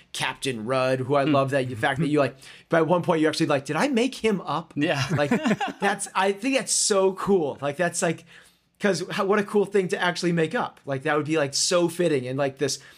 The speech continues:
Speaker 1: British badass special forces guy, it's so fitting. But anyway, the fact that this was, it started off as a challenging physical thing. I was sore in the beginning. Um, I had all these cool moments of clarity. Here's actually the thing that I wish I had done was,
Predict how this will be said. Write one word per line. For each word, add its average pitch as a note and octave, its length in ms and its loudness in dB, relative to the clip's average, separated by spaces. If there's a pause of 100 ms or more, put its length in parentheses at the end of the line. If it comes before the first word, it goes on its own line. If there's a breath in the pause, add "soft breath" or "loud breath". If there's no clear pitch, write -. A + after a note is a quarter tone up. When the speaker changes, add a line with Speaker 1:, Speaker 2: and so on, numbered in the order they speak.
(300 loud breath)
Speaker 1:
British D3+ 560 -2
badass D3 380 0
special D3+ 320 0
forces C#3+ 400 0
guy, C3+ 200 0
it's C3+ 160 -4 (180)
so - 280 -2
fitting. B2+ 320 -8 (500 soft breath)
But F3 160 0
anyway, F3+ 340 2 (400)
the C#3+ 140 -2
fact F#3+ 280 -2
that F3+ 100 -2
this F3 200 0
was, D#3 400 0 (400 soft breath)
it D#3+ 140 0
started E3+ 280 2
off E3 260 2
as C#3+ 440 2
a C3 480 2 (120)
challenging D3 500 0
physical C3+ 360 -2
thing. C3+ 240 0
I B2+ 60 -2
was A#2+ 100 -2
sore C#3 340 2
in C#3 60 0
the C3+ 60 -2
beginning. A#2+ 520 -4 (800)
Um, A#2+ 400 0 (400 loud breath)
I C#3 40 0
had D#3+ 220 0
all E3 120 0
these D3 160 0
cool D#3+ 320 2
moments C#3+ 220 0
of D#3 80 -2
clarity. C3+ 380 0 (200 loud breath)
Here's B3+ 300 0
actually A3+ 220 0
the D#3+ 40 0
thing E3+ 140 0
that D#3 100 4
I C#3 60 2
wish D3 300 2
I C#3+ 160 2
had C#3+ 440 -2
done F#3 300 0
was, C3 400 2